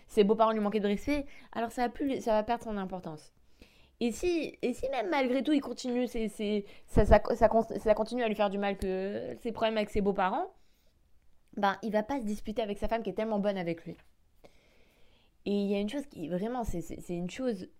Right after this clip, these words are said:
vraiment importante de, de savoir, c'est que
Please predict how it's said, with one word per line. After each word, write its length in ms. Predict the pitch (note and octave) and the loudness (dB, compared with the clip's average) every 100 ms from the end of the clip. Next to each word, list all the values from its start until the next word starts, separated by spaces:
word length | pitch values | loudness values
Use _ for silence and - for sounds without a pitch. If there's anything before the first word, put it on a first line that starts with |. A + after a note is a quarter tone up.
| _ - | _ -8
vraiment 440 | F3+ A3+ C4 B3 | -4 -4 -6 -6
importante 460 | F#3 F3+ F3+ A3 G#3 | -4 -4 -4 -6 -4
de, 280 | F3 - E3+ | -6 -6 -4
de 120 | F3 | 0
savoir, 460 | F#3 D#3 D3 G3 - _ - - - - - - - | 2 4 4 0 -8 _ -20 -20 -20 -20 -20 -20 -20
c'est 240 | - - G#3+ | -8 -4 -2
que 260 | A3+ G#3 | -2 -4